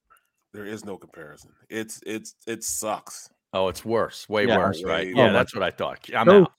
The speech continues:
Speaker 3: those
Speaker 1: <laughs>
Speaker 3: winter,
Speaker 2: I'm
Speaker 3: yeah.
Speaker 2: out.
Speaker 3: No, I never experienced cold like I did when I lived in Columbus.
Speaker 2: Yeah, I'm out.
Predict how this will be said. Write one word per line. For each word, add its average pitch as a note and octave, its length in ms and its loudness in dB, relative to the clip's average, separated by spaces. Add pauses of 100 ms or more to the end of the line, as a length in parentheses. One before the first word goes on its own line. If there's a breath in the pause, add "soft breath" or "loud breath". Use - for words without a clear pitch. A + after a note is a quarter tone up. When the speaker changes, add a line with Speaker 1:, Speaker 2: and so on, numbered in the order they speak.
(240)
Speaker 3:
those D#3+ 280 2
Speaker 1:
<laughs> - 0 -
Speaker 3:
winter, D#3 420 4 (100)
Speaker 2:
I'm - 220 4
Speaker 3:
yeah. A2+ 180 4 (160)
Speaker 2:
out. - 400 0
Speaker 3:
No, D3 280 6 (120)
I G3 140 8
never G3+ 320 6
experienced F3+ 800 0
cold D3+ 520 2 (140)
like B2+ 240 2
I C3 120 6
did B2+ 280 4
when A#2 120 2
I A#2 80 6
lived A#2+ 260 4
in A2+ 100 0
Columbus. A2 680 0 (180)
Speaker 2:
Yeah, D2 320 -8
I'm F2 160 -8
out. C2 200 -12